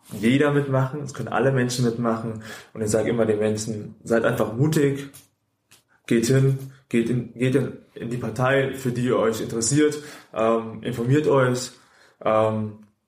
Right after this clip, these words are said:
die Parteien sind auch immer froh, wenn neue Mitglieder da sind und auch neuen frischen Wind bringen, andere, andere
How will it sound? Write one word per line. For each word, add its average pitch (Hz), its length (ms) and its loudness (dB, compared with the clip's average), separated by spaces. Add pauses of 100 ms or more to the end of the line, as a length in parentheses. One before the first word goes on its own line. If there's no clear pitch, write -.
(260)
die - 80 -10
Parteien 127 480 2
sind 113 200 -4
auch 117 220 -2 (140)
immer 139 240 0
froh, 147 500 0 (480)
wenn 127 240 0
neue 131 180 2
Mitglieder 123 720 2
da 120 220 2
sind 123 180 -2
und 113 120 -2
auch 107 240 -2 (120)
neuen 110 240 -2
frischen 107 320 -4
Wind 135 240 0
bringen, 110 480 -4
andere, 113 760 2
andere 107 400 -4